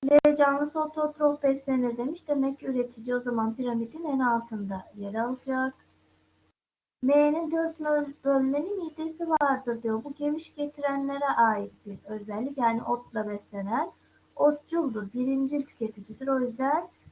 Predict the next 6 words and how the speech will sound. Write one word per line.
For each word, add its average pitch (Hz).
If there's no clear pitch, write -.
L'nin 262
hemen 262
bir 262
üst 233
basamağında 202
bulunmalı. 277